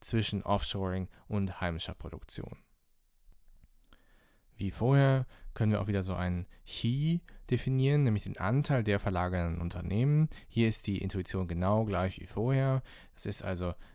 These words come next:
ähm, wenn wir wieder also eine Pareto-Verteilung annehmen wie in der letzten Einheit,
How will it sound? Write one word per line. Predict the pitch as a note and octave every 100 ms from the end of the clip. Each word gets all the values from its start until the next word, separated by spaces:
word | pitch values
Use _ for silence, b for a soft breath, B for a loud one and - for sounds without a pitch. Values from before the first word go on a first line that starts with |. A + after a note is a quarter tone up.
| b
ähm, | - F#2 E2+ E2 - - - - -
wenn | F2+ E2+
wir | E2
wieder | E2+ -
also | F#2 F#2
eine | D2+ D#2+
Pareto-Verteilung | F2 A#2+ C#3+ C3 A#2+ A2+ G#2+ G2+
annehmen | G2 F#2+ F#2 F2
wie | F2
in | F2+
der | E2+ E2
letzten | A#2+ - - A2+
Einheit, | G#2 G2+ G2+ G2 -